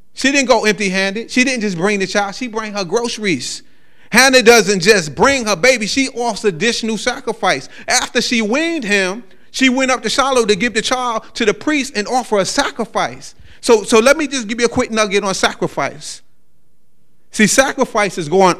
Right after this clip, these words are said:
over and beyond. For the body, sacrifice is that extra something to simply please God.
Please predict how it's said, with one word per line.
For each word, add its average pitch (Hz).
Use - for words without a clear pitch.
over 202
and 165
beyond. 165
For 208
the 165
body, 175
sacrifice 190
is 151
that 160
extra 170
something 151
to -
simply 170
please 214
God. 117